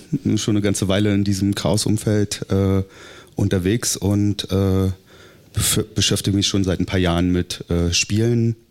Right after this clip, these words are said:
und arbeite da auch mit so verschiedenen Künstlern zusammen und verschiedene Projekte gemacht. Und deshalb bin ich halt in,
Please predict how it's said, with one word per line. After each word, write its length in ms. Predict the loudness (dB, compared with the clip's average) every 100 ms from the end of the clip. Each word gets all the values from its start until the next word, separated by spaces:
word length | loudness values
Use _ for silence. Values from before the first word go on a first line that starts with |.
| _ -20 -20 _ -4 -2
und 420 | 2 2 0 -2
arbeite 300 | -2 0 0
da 80 | 0
auch 120 | 0
mit 260 | 0 -2 -2
so 140 | -2
verschiedenen 600 | 0 0 0 2 2 0
Künstlern 340 | 0 -2 0 -2
zusammen 540 | 0 0 2 2 2
und 320 | 2 0 0
verschiedene 320 | 0 0 0 0
Projekte 340 | 0 0 0
gemacht. 380 | 2 2 0 -6 -18 -18 -18 -20 -20 -20 -20 _ _
Und 460 | 0 2 2 0
deshalb 400 | 0 0 0 0
bin 100 | 0
ich 140 | -2 0
halt 240 | 0 0
in, 380 | 0 2 2 -2